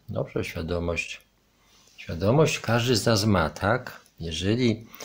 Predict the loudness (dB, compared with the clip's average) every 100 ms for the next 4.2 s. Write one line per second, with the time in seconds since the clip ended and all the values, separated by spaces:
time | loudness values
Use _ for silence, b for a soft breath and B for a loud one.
0 | B B B _ -8 -4 0 4 6 4
1 | 4 2 2 2 4 4 2 0 2 2
2 | 2 2 2 4 4 6 6 6 4 2
3 | 2 0 0 -4 -4 -6 -6 -12 -14 -16
4 | -20